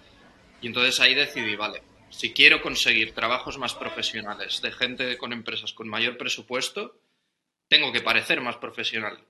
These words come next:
Y para pro-, parecer más profesional, entonces me monté mi propia productora,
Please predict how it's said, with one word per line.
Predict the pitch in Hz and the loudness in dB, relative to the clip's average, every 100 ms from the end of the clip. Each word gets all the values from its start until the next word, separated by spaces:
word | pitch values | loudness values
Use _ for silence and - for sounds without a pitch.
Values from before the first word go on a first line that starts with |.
| _ | _
Y | 117 | -6
para | 117 110 | -2 -2
pro-, | 107 113 - _ 196 - | -4 -10 -14 _ -14 -2
parecer | 123 117 - 131 | 2 2 2 2
más | 123 127 | 0 -2
profesional, | - 131 139 139 139 139 160 - _ | -4 -4 -2 0 2 2 0 -10 _
entonces | 120 117 117 127 | -10 -6 -4 -4
me | |
monté | 123 117 131 | -4 -4 -4
mi | 127 | -4
propia | 117 113 113 | -6 -2 -4
productora, | 110 110 104 - 101 113 | -4 -8 -8 -10 -8 -8